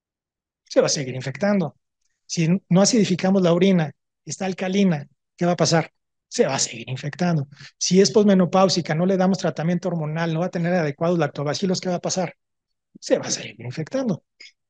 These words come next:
¿Ok? Iniciar primero con estas maniobras que estamos hablando ahorita. Todo esto que les dije, acidificar, mejorar el vaciado, lactobacilos, estrógenos, antes de dar antibióticos, eso es importante.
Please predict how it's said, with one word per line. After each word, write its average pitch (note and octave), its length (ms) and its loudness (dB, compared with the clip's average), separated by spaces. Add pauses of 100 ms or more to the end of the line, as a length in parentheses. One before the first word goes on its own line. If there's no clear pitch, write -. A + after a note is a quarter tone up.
(580)
¿Ok? D#3+ 220 -6 (1300)
Iniciar G3 720 4
primero G3+ 500 0
con F#3+ 160 0
estas G3 260 0
maniobras E3 400 2
que F3 100 -8
estamos F3+ 360 0
hablando F3 320 0
ahorita. E3 460 0 (140)
Todo A#3+ 260 6
esto A#3+ 260 4
que G3 80 0
les E3+ 120 0
dije, F#3 200 0
acidificar, D#3+ 960 -2
mejorar D#3 460 -2
el E3 80 0
vaciado, D#3 840 0 (340)
lactobacilos, D3+ 960 0
estrógenos, F3 640 -4
antes F#3 300 2
de F3 80 0
dar F3 180 0
antibióticos, E3 720 0
eso F3 100 -12
es C#3+ 100 -10
importante. E3 640 -4